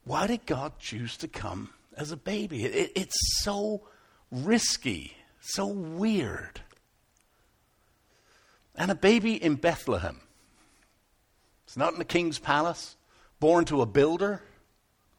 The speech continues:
He wasn't a carpenter, by the way. Just, I know I keep harping on this every year. He wasn't a carpenter. I just need to let you know.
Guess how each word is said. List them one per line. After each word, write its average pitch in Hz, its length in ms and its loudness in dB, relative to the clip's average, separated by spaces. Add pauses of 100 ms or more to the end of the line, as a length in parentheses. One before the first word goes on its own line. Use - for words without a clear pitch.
(360)
He 104 80 -12
wasn't 127 280 0
a - 40 -12
carpenter, 85 500 -8
by 78 160 -14
the 76 80 -16
way. 76 160 -16 (760)
Just, - 220 -16 (240)
I 95 80 -4
know 104 240 -6
I - 20 -12
keep - 220 -12 (160)
harping 110 340 -6
on 95 140 -6
this 92 180 -10
every 95 220 -8
year. 90 240 -6 (400)
He 143 120 2
wasn't 135 300 0
a 117 60 -6
carpenter. - 580 -10 (180)
I 95 60 -6
just 107 220 -8
need 101 160 -2
to 101 60 -4
let 98 200 -4
you 107 60 -8
know. 92 200 -8